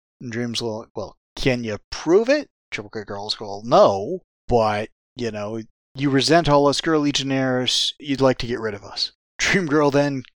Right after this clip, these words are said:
pulls out subclause, I think eleven of the Constitution,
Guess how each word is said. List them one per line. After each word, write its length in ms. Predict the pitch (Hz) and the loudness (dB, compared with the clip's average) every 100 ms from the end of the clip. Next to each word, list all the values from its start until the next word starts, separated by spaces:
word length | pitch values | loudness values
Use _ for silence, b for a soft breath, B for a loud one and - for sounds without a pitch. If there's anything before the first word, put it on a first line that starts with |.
| - | -6
pulls 280 | 175 160 147 | 0 2 4
out 280 | 143 143 | 6 6
subclause, 1000 | - - 220 185 - 170 165 156 151 - - | 2 0 0 -2 0 4 6 4 2 -2 -6
I 40 | |
think 180 | 143 131 | -6 -4
eleven 440 | 117 123 151 170 165 | -2 4 4 4 -2
of 120 | 147 | -4
the 80 | 147 | -4
Constitution, 880 | 151 143 - 143 151 147 - 139 | -2 -2 -6 -6 -6 -2 -4 -6